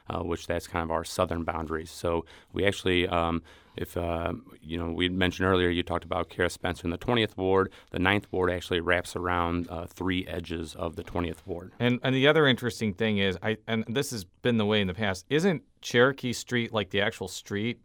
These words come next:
Speaker 2: is the boundary line? So one side is the Ninth Ward and the other is the twentieth ward? Or is that changed since redistricting?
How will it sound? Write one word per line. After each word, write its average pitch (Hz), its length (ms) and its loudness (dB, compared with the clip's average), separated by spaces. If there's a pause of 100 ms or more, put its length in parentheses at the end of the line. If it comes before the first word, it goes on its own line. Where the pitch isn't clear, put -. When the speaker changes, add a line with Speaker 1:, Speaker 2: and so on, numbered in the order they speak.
Speaker 2:
is 101 140 -4
the 107 100 -4
boundary 95 400 2
line? 107 320 4
So 104 180 0
one 98 320 0
side 101 540 4
is 92 160 -4
the 104 80 -2
Ninth 95 340 0
Ward 101 280 2
and 92 100 0
the 90 120 0
other 92 240 0
is 90 140 -4
the - 100 -20
twentieth 90 480 -4
ward? 101 400 0 (140)
Or 101 160 0
is 104 220 -4
that 117 180 0
changed 95 540 -2
since - 260 -8
redistricting? 90 760 -8